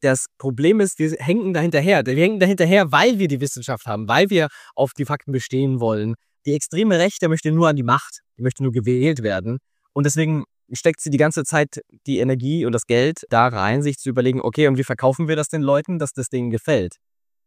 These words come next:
Die m-, machen sich nur darüber Gedanken. Und jetzt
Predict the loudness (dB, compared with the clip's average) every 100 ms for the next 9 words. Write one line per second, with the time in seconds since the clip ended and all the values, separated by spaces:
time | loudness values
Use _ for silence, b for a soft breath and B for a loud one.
0 | _ -2 -2 -2 -10 _ _ _ 0 2
1 | 0 0 2 4 6 6 6 2 0 -2
2 | -2 -4 -6 -12 b b b b -2 0
3 | 0 -2